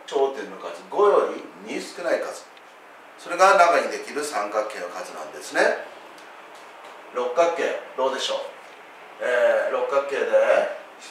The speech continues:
つの頂点から対角線を引きますね。そうすると、対角線は三本。で、中にできる三角形は一、二、三、四と、四つということになります。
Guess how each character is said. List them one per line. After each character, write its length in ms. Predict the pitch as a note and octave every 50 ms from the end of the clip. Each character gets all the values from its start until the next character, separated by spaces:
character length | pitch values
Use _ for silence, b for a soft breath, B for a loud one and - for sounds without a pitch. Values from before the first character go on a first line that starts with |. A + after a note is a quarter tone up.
| C3 B2
つ 60 | B2+
の 120 | B2 A2 G#2+
頂 180 | - - A2 -
点 180 | - G#2 G2
か 80 | F#2+ G#2+
ら 260 | - - - - - - - - - - - -
対 160 | F2+ G2+ G2+
角 220 | - - G#2+ G#2 -
線 200 | - - - F2+
を 360 | F2+ D#2+ - F2+ - - - - - - - - - - - - - - - - - - - - - -
引 80 | -
き 40 | A2
ま 120 | A2 A2
す 140 | A2 - -
ね。 340 | - - - - - - - - - - - - - - - - - - - - - - - - - - - - - - - - - - - - - - - - - - - - - - - - - -
そ 140 | - B3+ -
う 40 | -
す 80 | G3
る 140 | F#3+ F#3+ F#3
と、 520 | - G3 F#3+ F#3+ - - - - - - - - - - - - - - - - -
対 180 | C#3+ C#3+ -
角 140 | - C#3 C#3
線 240 | - - A2+ G#2 G#2
は 100 | G#2+ A2
三 480 | - - C#3 C3+ A#2 A2+ A2+ A2 - -
本。 200 | - - - - - - - - - - - - - -
で、 100 | C#3+ C#3
中 300 | - F#3+ G3+ G3+ F#3+ F3+
に 100 | D#3+ C#3+
で 100 | C3+ C3
き 120 | - - -
る 140 | G#2+ A2 -
三 280 | - - A2 A2 A#2
角 160 | A2+ A#2+ B2+ B2 -
形 120 | - -
は 220 | A#2 A2+ A2+ - -
一、 340 | A#2+ B2+ - - - - G#2 G#2 G#2 G#2+
二、 260 | A2+ A2 G#2 G2 F#2+
三、 300 | - - - - - G#2 - - -
四 240 | - - - B2 -
と、 100 | - - - - - - - - - - - - - G#2
四 80 | A2 A2
つ 140 | - - -
と 60 | C3
い 80 | A2+
う 80 | - -
こ 40 | -
と 60 | -
に 60 | - -
な 60 | -
り 60 | - -
ま 140 | - - -
す。 160 | - - -